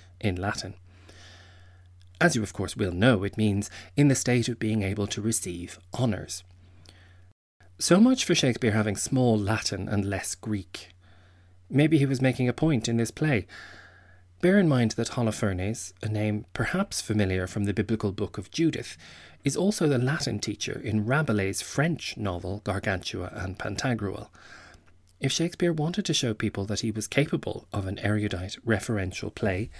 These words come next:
he certainly succeeded. This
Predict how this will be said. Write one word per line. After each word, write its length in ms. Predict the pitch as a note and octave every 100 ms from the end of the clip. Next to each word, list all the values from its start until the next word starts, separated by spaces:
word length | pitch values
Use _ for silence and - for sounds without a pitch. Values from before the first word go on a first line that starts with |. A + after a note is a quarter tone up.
| - - - -
he 120 | -
certainly 480 | G2+ - C#3 - C3
succeeded. 640 | B2+ A#2+ - A#2 G2+ - - - - - - _ _ _ - - - _ - - - - - - -
This 260 | F3 -